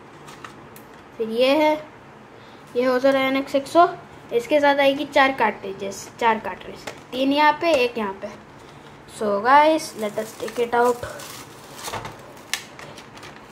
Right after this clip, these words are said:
इसको मैंने फाड़ दिया है, वो भी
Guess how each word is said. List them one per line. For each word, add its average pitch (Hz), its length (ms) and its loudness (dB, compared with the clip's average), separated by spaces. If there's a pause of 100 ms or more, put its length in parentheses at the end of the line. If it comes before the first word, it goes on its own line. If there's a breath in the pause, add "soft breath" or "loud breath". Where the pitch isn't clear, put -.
(1160)
इसको - 200 -4
मैंने 240 200 -4
फाड़ 220 400 -4
दिया 254 260 -2
है, 254 100 -2 (180)
वो 214 140 -6
भी 233 160 -4